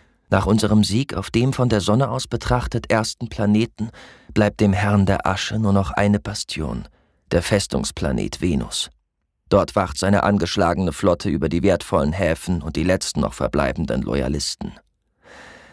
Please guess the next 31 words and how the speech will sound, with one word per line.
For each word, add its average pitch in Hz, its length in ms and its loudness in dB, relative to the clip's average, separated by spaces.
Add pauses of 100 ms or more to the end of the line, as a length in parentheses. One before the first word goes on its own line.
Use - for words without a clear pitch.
(120)
Ich - 120 -4
bin 113 100 2
nach 104 160 2
Hause 117 240 0
gekommen, 123 460 -2
um 107 120 2
den 101 160 4
Senat 101 320 2
davon 113 240 -4
zu - 140 -4
überzeugen, 95 720 0
von 98 180 0
der 104 180 4
durch 101 180 -2
den 101 180 4
Krieg - 260 -4
verarmten 107 560 2
Republik 101 680 0
Schiffe 131 360 -2
und 110 220 0
Männer 104 280 6
für - 160 -2
einen 107 200 4
letzten 104 380 0
Feldzug - 480 -4
anzufordern. 73 720 -2 (580)
Ein 107 140 6
letzter 107 360 0
Vorstoß - 640 -2
zur 92 220 0
Venus, 101 460 2